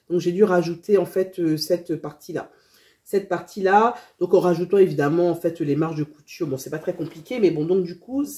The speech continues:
j'ai une couture à l'intérieur qui se, qui se voit ou pas. Mais bon, ben, bref, on le, on le sachant, mais c'est pas, c'est pas forcément choquant. C'est pas gênant.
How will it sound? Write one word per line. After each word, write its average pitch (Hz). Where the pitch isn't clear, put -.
j'ai 202
une 214
couture 208
à 196
l'intérieur 180
qui -
se, 151
qui -
se 196
voit 170
ou 196
pas. 190
Mais 143
bon, 139
ben, 131
bref, 143
on 131
le, 147
on 143
le 147
sachant, 151
mais 185
c'est 170
pas, 175
c'est 175
pas 202
forcément 180
choquant. 175
C'est -
pas 185
gênant. 190